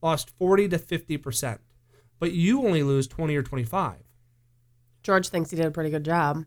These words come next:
Speaker 1: George thinks you were quite a bit safer.
Speaker 2: Correct.
Speaker 1: Relatively to everybody else. <coughs> But yet that may not be your idea of safer. So you need to articulate. You need to have that conversation. What does safer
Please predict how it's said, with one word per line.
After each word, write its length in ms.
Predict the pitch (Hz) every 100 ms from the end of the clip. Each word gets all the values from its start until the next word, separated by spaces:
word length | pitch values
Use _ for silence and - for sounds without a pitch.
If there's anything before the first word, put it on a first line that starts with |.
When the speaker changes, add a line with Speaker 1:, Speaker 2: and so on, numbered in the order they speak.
| -
Speaker 1:
George 220 | 226 269
thinks 240 | 196 160 185
you 80 |
were 80 | 170
quite 180 | 165 160
a 40 | 151
bit 100 | 151
safer. 400 | 311 302 - - _ _
Speaker 2:
Correct. 460 | - 170 131 - - 160
Speaker 1:
Relatively 1120 | 151 190 254 302 - 165 135 131 127 214 - _ _ _ _
to 120 | -
everybody 400 | 202 185 175 185
else. 420 | 269 - - - -
<coughs> 40 | - - _ _ - - - _ _ _ - - _ _ - - _ _ _
But 120 | -
yet 200 | 233 240
that 180 | 262 285
may 120 | 302
not 280 | 269 254 240
be 80 | 226
your 440 | 190 196 220 269 220
idea 680 | 196 180 143 135 120 113 - _ - - _
of 120 | 147
safer. 460 | - 160 120 87 - _ - - - - - -
So 120 | 214
you 140 | 214
need 180 | 214 262 -
to 100 | 185
articulate. 880 | 180 165 - 214 208 160 113 90 - - _ -
You 80 |
need 160 | 196 254
to 80 | 214
have 280 | 196 190 180
that 180 | 175 -
conversation. 800 | 170 147 135 - 165 160 117 123
What 240 | 156 196
does 200 | 240 202
safer 760 | - - 165 160 - 139 123